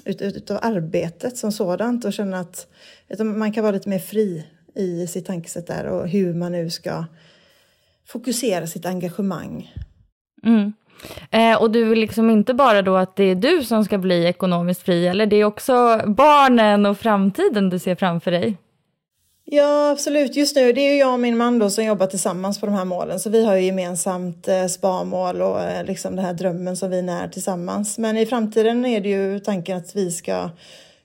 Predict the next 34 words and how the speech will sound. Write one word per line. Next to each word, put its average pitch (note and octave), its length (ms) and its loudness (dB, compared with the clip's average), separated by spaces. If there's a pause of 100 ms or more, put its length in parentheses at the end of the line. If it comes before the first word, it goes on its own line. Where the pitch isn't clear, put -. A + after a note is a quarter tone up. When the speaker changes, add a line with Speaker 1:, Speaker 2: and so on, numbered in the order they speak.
Speaker 1:
kunna G#3 240 4
ge G3+ 120 4
vidare G3 380 4
detta G3 220 -4
till - 140 -18
våra F#3+ 200 -2
barn. D#4 540 -2
Alltså C4 200 2
i B3+ 80 4
form G#3+ 400 0
dels C4+ 320 2
utav, D4+ 360 2
eh, C4+ 280 4
att B3+ 100 -2
de A3 220 0
kommer G#3+ 180 -2
få A3 120 -2
ta A3 160 -2
del F#3+ 280 0
av F#3+ 80 0
de F#3+ 80 -4
här F#3 100 -4
möjligheterna F#3 580 -4
som A#3+ 160 -2
vi A3 260 4
förhoppningsvis G#3+ 460 -6
kan G#3 140 -4
bygga G#3 220 0
upp G#3 140 -6
nu G#3+ 180 -2
och A#3+ 120 -2
skapa G#3+ 380 -6
förutsättningar G#3 600 -4
för. B3+ 320 -2